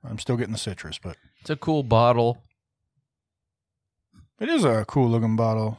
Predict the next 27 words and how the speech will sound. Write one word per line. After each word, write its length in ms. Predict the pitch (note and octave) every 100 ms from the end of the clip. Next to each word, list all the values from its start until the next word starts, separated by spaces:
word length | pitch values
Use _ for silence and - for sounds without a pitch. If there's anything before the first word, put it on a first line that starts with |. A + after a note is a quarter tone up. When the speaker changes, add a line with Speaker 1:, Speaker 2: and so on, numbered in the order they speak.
| -
Speaker 1:
I 60 | A#2
really 220 | F3+ C3+
like 160 | A#2
the 80 | -
dog 280 | G#2 A2 G#2+
head 200 | F2 E2+
in 120 | F2+
it. 100 | F#2 - _ _ _ _ _ _ _
Speaker 2:
Yeah. 260 | E2 E2+ D#2 -
Speaker 1:
That's 160 | -
ours, 260 | E2+ D2+ C#2
isn't 180 | D2+ D2
it? 100 | - F2
Speaker 2:
Mm-hmm. 540 | E2+ E2+ E2+ - E2+
Speaker 1:
Yeah. 140 | D2+ D2 _ _ _ _ _ _ - - _ _ - C#3
Speaker 2:
Now, 100 | A#2+
hang 200 | C#3+ A#2+
on. 180 | F2+ E2 _ _ _ _ _ _ _ _ - - - - - - _ _ _ _ _ - _ _ _ _ _ _ _ _ _ - - -
Take 160 | C#3
another 240 | C#3+ C3+ A2+
sip. 340 | - E2 - - - - G#2+
Speaker 1:
Okay. 260 | G#2+ - - - - - _ -
Speaker 2:
But 80 | A2+
do 120 | C3
the 100 | C#3+
Kentucky 420 | B2+ A2+ A2+ -
chew. 340 | F#2 - B1+